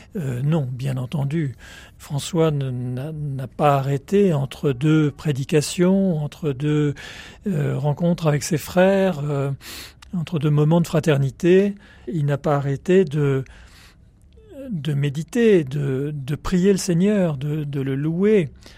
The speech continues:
Euh, il l'a fait, euh, avec les oiseaux, il l'a fait, euh, il l'a fait en marchant, euh, il l'a fait de mille manières.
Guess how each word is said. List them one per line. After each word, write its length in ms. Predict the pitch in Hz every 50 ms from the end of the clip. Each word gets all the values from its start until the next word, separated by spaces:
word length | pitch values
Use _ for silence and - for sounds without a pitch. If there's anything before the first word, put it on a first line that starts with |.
| - - _ - 196
Euh, 300 | 156 135 127 131 135 135
il 120 | 135 139
l'a 100 | 143 139
fait, 380 | - - - 180 160 160 160 143
euh, 300 | 135 131 127 127 127 127 - - - - - - -
avec 240 | - 170 135 131 -
les 180 | 180 143 127 139
oiseaux, 400 | 147 156 160 170 185 180 160 139
il 120 | 131 127
l'a 100 | 127 131
fait, 200 | 131 - - 165
euh, 520 | 151 147 143 143 139 131 131 127 127 131 131 143 - - - - - -
il 80 | - 170
l'a 60 | 131
fait 160 | - - 175
en 80 | 139 135
marchant, 640 | 139 147 147 123 - - - 208 196 190 180 151 - - - - - - - - -
euh, 220 | 208 143 139 127 135
il 120 | 135 143
l'a 80 | 147 151
fait 180 | - - 156
de 100 | 135 156
mille 240 | 143 151 160 160 156
manières. 520 | 156 170 170 185 208 208 190 160 151 -